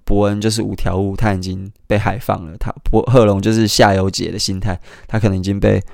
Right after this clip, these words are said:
五条悟海放了，五条悟已经在他眼中成为了最强的那种感觉。那你看，像伯恩现在就有点像是后来夏油杰死后的 <laughs> 五条悟，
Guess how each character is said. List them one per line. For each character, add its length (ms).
五 120
条 240
悟 120
海 200
放 280
了， 100
五 160
条 180
悟 140
已 140
经 280
在 160
他 140
眼 160
中 180
成 220
为 120
了 60
最 240
强 260
的 100
那 80
种 140
感 200
觉。 220
那 400
你 60
看， 160
像 180
伯 180
恩 80
现 120
在 60
就 100
有 60
点 120
像 200
是 260
后 220
来 160
夏 240
油 100
杰 200
死 240
后 200
的 120
<laughs> 300
五 160
条 260
悟， 240